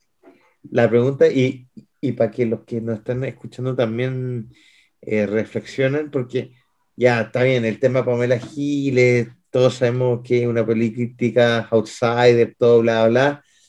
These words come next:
que dejó la patada hace dos semanas a nivel de prensa por la intervención, etcétera, pero, pero para no meternos en el tema Pamela Giles, eh, que ya lo hablamos también en el podcast anterior, eh, ¿qué pasa con J C? Yo te lo pregunto como desde la comunicación, porque es un gallo que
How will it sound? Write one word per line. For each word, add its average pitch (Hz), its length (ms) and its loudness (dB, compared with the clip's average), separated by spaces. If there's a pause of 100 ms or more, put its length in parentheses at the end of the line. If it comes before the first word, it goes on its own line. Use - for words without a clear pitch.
(120)
que 131 120 4
dejó 123 260 6
la 135 160 6
patada 135 400 2
hace 135 200 -4
dos 135 180 0
semanas 139 380 0
a - 20 -2
nivel 131 240 0
de 127 100 2
prensa 131 580 0
por 117 220 -4
la 117 80 2
intervención, 113 560 -4
etcétera, 139 360 -2
pero, 139 240 6 (500)
pero 143 240 6
para 151 160 6
no 175 100 4
meternos 202 340 4
en 202 60 0
el 202 40 -10
tema 202 380 0
Pamela 175 380 0
Giles, 160 460 0 (140)
eh, 135 500 -6
que 135 120 4
ya 147 100 6
lo 160 100 6
hablamos 160 340 2
también 165 220 -6
en 156 60 -8
el - 60 -18
podcast 160 400 -4
anterior, 147 520 -2 (680)
eh, 123 600 0 (520)
¿qué 156 120 2
pasa 202 260 -2
con 175 120 -2
J 165 360 2
C? 190 380 4
Yo 185 200 2
te 190 100 0
lo 185 80 0
pregunto 175 320 -2
como 175 220 2
desde 131 260 2
la 123 140 -2
comunicación, 117 720 -4
porque 151 580 -4
es 147 60 0
un 143 120 -6
gallo 147 360 -2
que 139 320 0